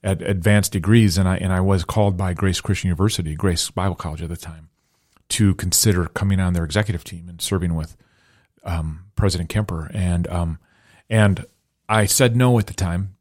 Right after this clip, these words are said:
because I was gonna be pursuing a degree program that would help me become a better nonprofit. And,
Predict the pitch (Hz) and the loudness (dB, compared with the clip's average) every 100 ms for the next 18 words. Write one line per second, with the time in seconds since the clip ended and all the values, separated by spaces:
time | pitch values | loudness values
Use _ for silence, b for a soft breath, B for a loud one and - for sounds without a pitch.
0 | _ 110 92 98 92 - 117 107 95 85 | _ -4 0 2 0 -2 -6 -2 0 -2
1 | - 87 107 92 87 78 92 104 101 92 | -4 -2 0 0 -2 -2 0 0 0 -4
2 | 82 90 85 87 87 92 98 87 82 92 | -2 -2 -2 -4 -4 -4 -4 -6 -6 -4
3 | 90 85 90 87 78 98 98 85 90 87 | 0 2 2 0 0 2 2 0 -2 -4